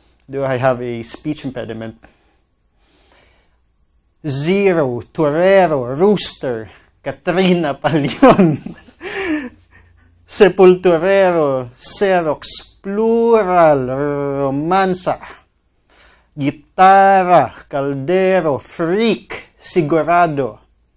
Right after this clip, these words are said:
princesa, kangaroo. Maybe I'm like this because of drinking too much soft drinks, root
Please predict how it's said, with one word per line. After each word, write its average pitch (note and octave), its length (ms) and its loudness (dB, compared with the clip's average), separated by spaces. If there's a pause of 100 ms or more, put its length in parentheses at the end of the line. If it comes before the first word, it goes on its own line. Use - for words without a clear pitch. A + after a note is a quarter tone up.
(480)
princesa, D#3+ 1000 -4
kangaroo. D3 1000 -2 (760)
Maybe C3 640 -4 (720)
I'm C#3+ 220 -4
like B2+ 200 -6
this E3 400 -10
because C#3+ 360 -12
of C3 120 -14
drinking C3+ 500 -8
too C#3+ 260 -8
much C3 280 -12 (520)
soft - 640 -6
drinks, F3 720 -8 (340)
root F3+ 340 -4